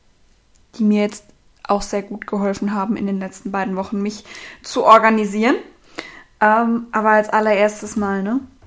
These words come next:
Mir ist heute Morgen was aufgefallen, was ich vermisse. Weil ich kenne nur sehr wenige Vertriebler, die nicht extrovertiert sind,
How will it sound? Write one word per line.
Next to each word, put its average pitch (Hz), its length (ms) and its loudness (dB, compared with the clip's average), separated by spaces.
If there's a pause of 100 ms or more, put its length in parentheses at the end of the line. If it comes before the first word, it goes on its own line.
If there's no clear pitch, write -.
Mir 214 160 -4
ist - 160 -6
heute 220 220 -2
Morgen 262 360 2
was 247 160 -2
aufgefallen, 196 960 -4
was 208 240 -2
ich - 160 -10
vermisse. 208 720 -2 (920)
Weil 185 440 4 (1300)
ich - 160 -14
kenne 277 200 6
nur 233 180 6
sehr 196 240 -2
wenige 196 340 -2
Vertriebler, 196 640 -4
die 190 440 -4 (320)
nicht 208 680 -2 (760)
extrovertiert 208 760 -4
sind, 220 240 0